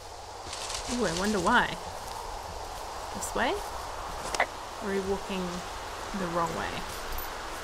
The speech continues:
Let's give a run. Okay. Anyway, so to catch these eels, we stood on some rocks, which are sort of poking out of the top of the stream,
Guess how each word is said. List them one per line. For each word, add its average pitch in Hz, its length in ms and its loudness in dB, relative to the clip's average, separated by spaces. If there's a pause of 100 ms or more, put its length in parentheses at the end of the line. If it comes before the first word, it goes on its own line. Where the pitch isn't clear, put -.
(480)
Let's 185 240 -2
give 185 120 0
a 185 180 -2
run. 170 160 4 (540)
Okay. 185 200 -2 (2750)
Anyway, 269 360 12
so 320 240 10
to 294 100 4
catch - 280 6
these 240 260 6
eels, 226 220 10
we 214 80 8
stood 247 200 6
on 220 140 8
some 190 240 2
rocks, - 420 8
which - 160 -2
are 202 60 4
sort - 360 -4
of - 120 -4
poking 220 340 8
out 208 160 8
of 190 60 2
the 196 60 4
top 220 240 6
of 196 80 4
the 208 60 2
stream, 302 380 6